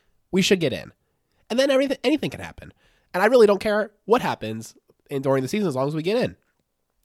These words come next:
I just want less injuries. <laughs> I, we'll talk about it. But we're getting killed by injuries, guys. And I think that actually might be dictating why we're seeing some of these schemes and why we're not, like, getting what we expect.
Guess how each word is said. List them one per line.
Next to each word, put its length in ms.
I 100
just 140
want 80
less 140
injuries. 420
<laughs> 400
I, 120
we'll 100
talk 180
about 260
it. 60
But 100
we're 220
getting 220
killed 520
by 140
injuries, 320
guys. 320
And 80
I 80
think 220
that 120
actually 300
might 200
be 100
dictating 500
why 380
we're 100
seeing 420
some 140
of 80
these 140
schemes 400
and 120
why 160
we're 80
not, 280
like, 260
getting 180
what 120
we 100
expect. 460